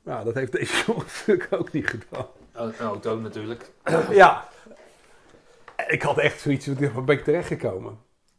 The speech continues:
Speaker 1: En dan ben ik kwaad weggelopen. Maar ja, kwaad weggelopen daar betekende dus wel, eh, negatief advies vanuit de psycholoog. Combinatie met dat mijn ouders zeiden dat ik een zeer agressief baasje was. En dat had te maken met het feit,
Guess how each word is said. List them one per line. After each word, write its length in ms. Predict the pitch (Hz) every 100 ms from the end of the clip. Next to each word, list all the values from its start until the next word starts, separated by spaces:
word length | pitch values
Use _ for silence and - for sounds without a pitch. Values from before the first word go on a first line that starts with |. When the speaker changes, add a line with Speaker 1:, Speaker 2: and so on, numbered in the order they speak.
| _
Speaker 1:
En 120 | - 170
dan 80 |
ben 100 | 160
ik 60 | -
kwaad 280 | 160 127 110
weggelopen. 680 | 180 - 107 101 127 147 -
Maar 120 | -
ja, 180 | 117 - - 78 - -
kwaad 240 | 135 127
weggelopen 520 | 147 - 127 113 117
daar 380 | 139 117 120 - -
betekende 440 | 127 120 113 113
dus 160 | 113 110
wel, 460 | 139 110 143 - _ _ _ -
eh, 1200 | 101 101 101 101 101 101 98 101 104 110 107 104 104 101 _ -
negatief 460 | 127 127 117 117
advies 340 | 110 - 127 -
vanuit 260 | 113 101
de 60 | 101
psycholoog. 600 | - 104 - 117 92 - _ _ - - _ _ _ _
Combinatie 760 | - 131 117 131 131 - 113 107
met 240 | 120 104
dat 120 | 120
mijn 160 | 110 110
ouders 300 | 131 123 117
zeiden 200 | 120 101
dat 140 | 104
ik 0 | 107
een 120 | 104
zeer 280 | 98 120 113
agressief 440 | 113 - - 98 101
baasje 360 | 127 113 -
was. 320 | 98 - -
En 120 | 123 110
dat 180 | 110
had 120 | 117 110
te 80 |
maken 360 | 113 117 110 110
met 100 | 107
het 80 | -
feit, 340 | 120 101 -